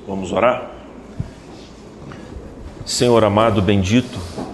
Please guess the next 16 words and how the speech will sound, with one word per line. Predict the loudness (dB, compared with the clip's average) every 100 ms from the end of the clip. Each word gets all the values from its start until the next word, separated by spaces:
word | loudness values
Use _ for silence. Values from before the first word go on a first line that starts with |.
| -14 -14 0
nós | 0
te | 2 2
damos | 4 4
graças | 4 4 2 -4
por | -4 -6
tua | 0 0
palavra, | 4 4 6 6 4 2 -2 -10 -20 -20 -18 -18 -18 -18 -18 -18 -20 -8
que | -2
nos | -2 0
instruiu | -4 -2 4 4
acerca | 4 0 -2 -2
do | -2 -2 -2 -6 -18 -6
amor | -2 4 6 6
do | 2 -2
Senhor | -4 -2 2 2 0
soberano | -4 -2 0 0 2 0 -2